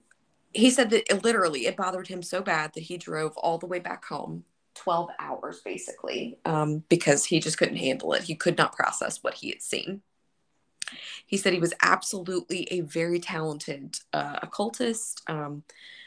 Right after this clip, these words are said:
a ritual magician. Um, the other thing that was interesting was one of the psychics that toured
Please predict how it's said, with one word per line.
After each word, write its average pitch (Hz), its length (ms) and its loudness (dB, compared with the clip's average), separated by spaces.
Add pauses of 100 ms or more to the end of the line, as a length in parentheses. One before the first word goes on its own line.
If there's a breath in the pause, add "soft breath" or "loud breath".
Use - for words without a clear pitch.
(300 loud breath)
a 147 580 6 (160)
ritual 147 480 -2
magician. 226 760 -2 (220)
Um, 156 340 -2 (320 loud breath)
the 185 160 6
other 220 200 4
thing 254 300 2
that 208 100 -2
was 196 200 -4
interesting 190 580 -4
was 165 140 -2
one 160 260 0
of 233 100 0
the 202 100 -2
psychics - 720 -4
that - 240 -4
toured 160 600 2